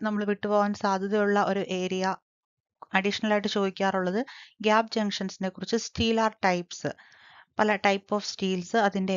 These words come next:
എക്സാമ്പിൾസ്, then secondary xylem, phloem, അതിൻ്റെ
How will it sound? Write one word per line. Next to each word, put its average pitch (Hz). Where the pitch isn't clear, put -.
എക്സാമ്പിൾസ്, 185
then 190
secondary 202
xylem, 190
phloem, 190
അതിൻ്റെ 185